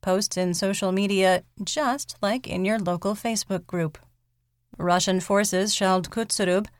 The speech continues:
and struck Ochakiv with S three hundred anti-aircraft missiles used for a ground attack.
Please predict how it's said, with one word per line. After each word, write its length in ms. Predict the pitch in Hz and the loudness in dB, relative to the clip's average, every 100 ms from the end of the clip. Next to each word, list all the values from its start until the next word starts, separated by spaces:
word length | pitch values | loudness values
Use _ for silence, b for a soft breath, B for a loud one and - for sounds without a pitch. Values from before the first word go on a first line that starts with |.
| _ | _
and 280 | - 196 240 | -2 0 0
struck 260 | - 214 202 | 0 0 2
Ochakiv 680 | 208 240 - 220 185 175 208 | 0 0 0 -2 0 -2 2
with 200 | 190 190 | 2 2
S 260 | 185 247 | 0 0
three 220 | - 302 277 | -2 -2 0
hundred 340 | 208 196 214 | 0 2 0
anti-aircraft 1000 | - 185 190 180 170 196 202 190 175 - | 0 0 2 0 2 0 0 2 2 0
missiles 460 | 180 170 202 214 202 | -2 0 0 -2 -2
used 280 | 185 220 - | -2 -4 -6
for 160 | 262 | -4
a 60 | 254 | -2
ground 320 | 202 175 175 | 2 2 2
attack. 460 | 180 - 196 - | 0 0 0 -2